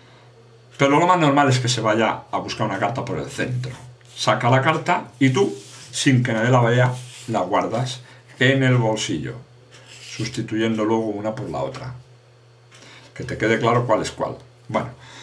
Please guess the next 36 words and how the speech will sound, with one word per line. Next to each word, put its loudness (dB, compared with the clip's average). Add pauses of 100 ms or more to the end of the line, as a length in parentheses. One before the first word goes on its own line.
(260)
procedes 4
ahora 4
sí 2 (460)
a -2
lanzar 0
cartas 2 (380)
de -2
forma 2
rápida 2 (1200)
para 4
que 4
alguien 6
te -4
pare 2
justo -8
cuando -6
ya 2
hayas -2
pasado -2
la -6
carta -2
clave, 2 (540)
y 4
cuando 0
lo 2
haga 4
así, -2 (100)
media -6
vuelta 2
a 4
los 2
paquetes 0 (340)
y 4
elige 2
un 2
espectador 2